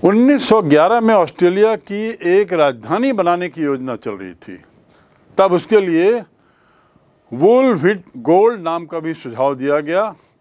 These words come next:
अंततः उसका नाम रखा गया कैनबरा। वूल व्हीट गोल्ड, ये एक नाम राजधानी के लिए उन्नीस सौ ग्यारह में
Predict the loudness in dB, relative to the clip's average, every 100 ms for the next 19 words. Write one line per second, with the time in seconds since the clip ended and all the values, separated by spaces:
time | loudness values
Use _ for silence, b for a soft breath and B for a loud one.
0 | b b -4 -4 -6 -4 -4 -4 -4 -2
1 | -2 -4 -8 -6 -6 -6 -6 _ -4 -2
2 | -2 -6 -8 -14 _ _ _ _ B B
3 | B B B B B -18 -2 2 4 2
4 | 0 0 0 0 -4 0 2 2 -2 -8
5 | _ _ _ _ _ _ -6 0 0 2
6 | 2 0 -2 -2 -2 -2 -8 _ -20 -20
7 | _ _ -20 -2 0 0 -2 -4 -4 -4
8 | -2 -2 -2 -2 -2 -4 0 2 2 0
9 | -6